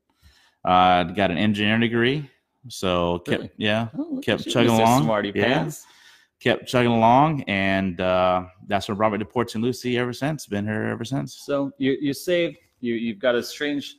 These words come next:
Speaker 2: a, an estranged relationship with your family
Speaker 1: Yes.
Speaker 2: on that side, uh, but you've been shown, I understand, grace? Or,
Speaker 1: Absolutely.
Speaker 2: okay, so,
Speaker 1: Absolutely.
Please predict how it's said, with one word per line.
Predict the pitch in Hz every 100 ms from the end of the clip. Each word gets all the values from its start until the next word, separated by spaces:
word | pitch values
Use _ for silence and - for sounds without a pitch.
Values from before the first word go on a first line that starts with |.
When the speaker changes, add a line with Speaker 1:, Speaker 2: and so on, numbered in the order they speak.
| -
Speaker 2:
a, | 131 - _
an | 131
estranged | 123 - 151 147 131 117
relationship | 113 104 101 110 104
with | 95
your | 101 95
family | 120 117 120 120
Speaker 1:
Yes. | 104 95
Speaker 2:
on | 95
that | 104 -
side, | 120 120 120 - _ _ _ _
uh, | 107 104 101
but | 95 101
you've | 104 101 - _ -
been | 98
shown, | - 113 104 98 _ _ _ _ _ - _
I | 98
understand, | 90 90 85 82
grace? | 98 151 233 -
Or, | 73 90
Speaker 1:
Absolutely. | 113 120 107 87 82
Speaker 2:
okay, | 120
so, | 110
Speaker 1:
Absolutely. | 110 - 101 90